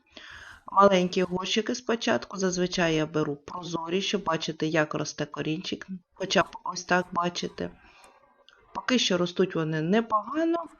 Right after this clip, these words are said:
і починається корінення, бо, е,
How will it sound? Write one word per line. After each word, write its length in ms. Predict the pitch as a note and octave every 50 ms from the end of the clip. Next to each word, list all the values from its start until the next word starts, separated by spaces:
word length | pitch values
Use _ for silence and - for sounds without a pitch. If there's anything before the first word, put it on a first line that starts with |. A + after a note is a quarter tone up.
| _ _ _ _ _ - - - _ _ _ _ _ - - _ - -
і 520 | - G3+ G3 G3 G3+ A3 A3 A3 A3+ A3+ A3 G#3+ A3 -
починається 1080 | G#3 G3 G3 - F#3 F3+ F3+ F3+ F3+ F3+ F3+ F3 - - F#3 F3 E3+ E3 E3 D#3+ - - - _ _ - - - - -
корінення, 580 | - E3+ E3 F3 G#3 A#3 A#3+ A#3+ A3+ A3 G#3+ G#3 G#3+ -
бо, 280 | D#3 D#3+ - E3+ E3+ A3 - _ _ _ _ _ _ _ _ _ _ _ - - -
е, 120 | - -